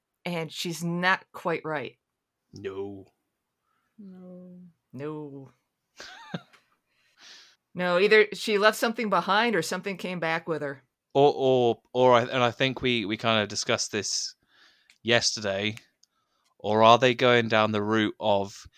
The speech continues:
Speaker 2: she hasn't got a soul anymore?
Speaker 3: I don't think
Speaker 2: That's
Speaker 3: they're going down that route. No way. I think it's
Speaker 1: Yeah.
Speaker 3: going to be more, um, that maybe, 'cause they use Chronicom technology, I think, in her, and I think that's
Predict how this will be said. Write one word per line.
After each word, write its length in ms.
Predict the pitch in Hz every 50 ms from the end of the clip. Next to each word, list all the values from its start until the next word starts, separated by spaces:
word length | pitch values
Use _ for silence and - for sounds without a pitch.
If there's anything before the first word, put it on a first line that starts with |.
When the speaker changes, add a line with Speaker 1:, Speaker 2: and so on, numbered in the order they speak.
| _ _ _ _ _
Speaker 2:
she 220 | - - - 107
hasn't 420 | - - 113 110 110 110 120 110 104
got 160 | 113 - 107
a 40 | 107
soul 460 | - - - 120 110 107 101 101 98
anymore? 460 | 92 90 87 85 92 85 78 - - _ _ _ _ _ _ -
Speaker 3:
I 80 | 254
don't 120 | 277 277 -
think 160 | 107 - 196
Speaker 2:
That's 100 | 208 185
Speaker 3:
they're 100 | 175 175
going 140 | 165 160 160
down 160 | 160 156 160
that 200 | 165 160 160 -
route. 300 | - 175 165 160 156 - -
No 180 | 196 185 175
way. 280 | 170 156 143 143 151 147 - _ -
I 120 | - 208 202
think 280 | - 226 220 220 214 208
it's 100 | - 135
Speaker 1:
Yeah. 40 | -
Speaker 3:
going 240 | 208 196 190 190 190
to 60 | 185
be 120 | 180 185 175
more, 540 | 185 180 180 180 180 180 175 175 180 175 - _ _ _ _ _ _ _ _ _ _ _ _ _ _ _ -
um, 540 | 208 196 180 170 156 151 147 151 156 165 160 _ _ _ _ _ _ _ - _ _ _ _ - -
that 320 | 185 180 175 170 - -
maybe, 440 | - 202 190 175 175 180 175 185 175
'cause 140 | - 185 190
they 80 | 208 208
use 200 | 208 214 214 -
Chronicom 760 | - - 208 185 180 185 190 - 196 180 180 180 180 175 175
technology, 600 | - - 170 190 180 180 185 190 190 175 180 170
I 80 | 165 170
think, 440 | 165 - 175 170 175 139 - - _ _ _ _ _ _ _ _ _ -
in 120 | 196 202
her, 200 | 196 220 247 254
and 160 | 240 - 190
I 100 | 180 180
think 260 | 170 - 190 190 180 -
that's 460 | 180 170 165 - _ - - - -